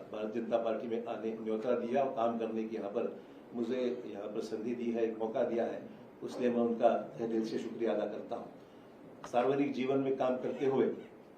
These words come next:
एक पॉजिटिव एटीट्यूड लेके, डेवलपमेंटल एटीट्यूड लेके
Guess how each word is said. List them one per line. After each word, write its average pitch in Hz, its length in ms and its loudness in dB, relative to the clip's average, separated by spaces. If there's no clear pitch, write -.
एक 135 160 -2
पॉजिटिव 139 420 2
एटीट्यूड 131 320 0
लेके, 120 340 2
डेवलपमेंटल 127 600 0
एटीट्यूड 110 340 -6
लेके 113 340 0